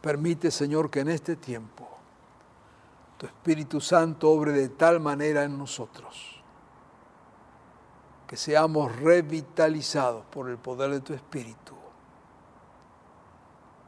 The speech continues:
y vivamos en la gracia,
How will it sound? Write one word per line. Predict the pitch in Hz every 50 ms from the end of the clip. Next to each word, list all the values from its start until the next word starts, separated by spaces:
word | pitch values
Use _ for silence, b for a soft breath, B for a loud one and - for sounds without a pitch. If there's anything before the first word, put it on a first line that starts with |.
| - - -
y | 147
vivamos | 127 139 139 131 151 156 151 151 147 147 143 139 135 113 - - - - - - - - - - - - - - - - - - - -
en | - 156 143 139
la | 135 131
gracia, | 127 151 170 180 175 151 - - - 180 185 175 170 160